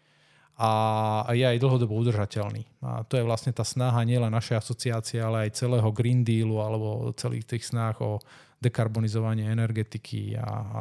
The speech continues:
a znižovanie uh-, uhlíkovej stopy. No, koľko elektriky na to potrebujeme? To je tá zásadná, zásadná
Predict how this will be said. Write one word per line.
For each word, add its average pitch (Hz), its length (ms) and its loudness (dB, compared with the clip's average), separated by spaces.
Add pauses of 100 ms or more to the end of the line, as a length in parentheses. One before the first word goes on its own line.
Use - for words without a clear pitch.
(100)
a - 80 -2
znižovanie 107 720 0
uh-, 117 200 -2 (120)
uhlíkovej 110 400 2
stopy. - 400 -6 (720)
No, 113 320 0
koľko 175 320 6
elektriky 147 480 2
na 120 160 2
to 127 80 2
potrebujeme? 110 560 0
To 147 160 4
je 147 80 4
tá 135 160 0
zásadná, 117 720 0
zásadná 113 480 0